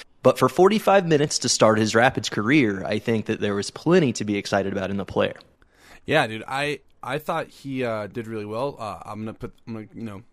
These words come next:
Speaker 2: quote this tweet from Joseph Samuelson, uh, J S P Sam, at J S P Sam on Twitter. Uh, "Ralph Priso versus Galaxy, forty-five minutes, twenty-three touches, eighty-four percent passing, six out of six duels,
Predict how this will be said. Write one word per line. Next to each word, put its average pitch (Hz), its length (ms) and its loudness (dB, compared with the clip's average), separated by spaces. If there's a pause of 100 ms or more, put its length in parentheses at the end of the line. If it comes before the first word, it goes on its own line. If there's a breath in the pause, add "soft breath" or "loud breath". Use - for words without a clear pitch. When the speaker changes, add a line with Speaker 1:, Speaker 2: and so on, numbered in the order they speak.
(520)
Speaker 2:
quote 117 240 -8
this 117 160 -10
tweet - 240 -8
from 117 400 -8
Joseph 117 340 -8
Samuelson, 123 640 -8 (560 soft breath)
uh, 110 200 -10
J 123 460 -6
S 123 320 -8
P 120 300 -10
Sam, 131 600 -8 (260)
at 131 120 -6
J 127 180 -4
S 120 100 -6
P 123 100 -8
Sam 117 240 -6
on 113 120 -8
Twitter. 113 360 -6 (240)
Uh, 98 220 -8
"Ralph 127 260 -2
Priso 123 400 -4
versus 113 220 -8
Galaxy, 104 400 -6
forty-five 139 580 -6
minutes, 98 340 -12 (540 soft breath)
twenty-three 170 560 -4
touches, 104 480 -8
eighty-four 135 420 -8
percent - 380 -10
passing, 104 420 -8
six - 520 -8
out 120 100 -6
of 107 100 -10
six - 300 -12
duels, 101 680 -10